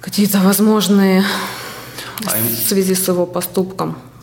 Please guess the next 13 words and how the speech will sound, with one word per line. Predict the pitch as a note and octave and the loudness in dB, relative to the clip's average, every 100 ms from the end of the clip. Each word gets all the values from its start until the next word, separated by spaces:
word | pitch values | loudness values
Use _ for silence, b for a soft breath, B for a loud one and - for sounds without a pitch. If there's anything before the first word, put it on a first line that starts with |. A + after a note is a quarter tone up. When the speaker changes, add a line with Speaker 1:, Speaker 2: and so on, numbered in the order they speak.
| - F#2 G#2 | -18 -12 -6
Speaker 2:
Скажите, | B2+ A#2+ A#2 A#2 | -2 -2 -2 0
ему | B2+ B2+ | 2 2
известны | A2 D3+ F3 C3+ G#2 | 2 0 0 0 0
ваши | G#2+ G#2+ - | 0 0 -2
намерения | G2 G2+ C3 D3 A#2 F#2 | -2 0 0 2 2 0
о | F2 | 0
том, | F2+ A2+ A2 | -2 -4 -4
что, | - F#2 F2+ - B B B B B B - | -6 -2 0 -2 B B B B B B -16
э, | - | -6
в | F#2 F2 F2 F2 | -4 -2 -4 -4
правоохранительных | A2+ G2 - A2+ B2 A#2 G#2+ G2 C#3 | -4 -4 -4 -2 -2 0 -2 -2 -2
органах, | C3+ A2 G2+ F2+ F2 - | -2 -2 -2 -2 -4 -6
э, | E2+ E2+ | -4 -4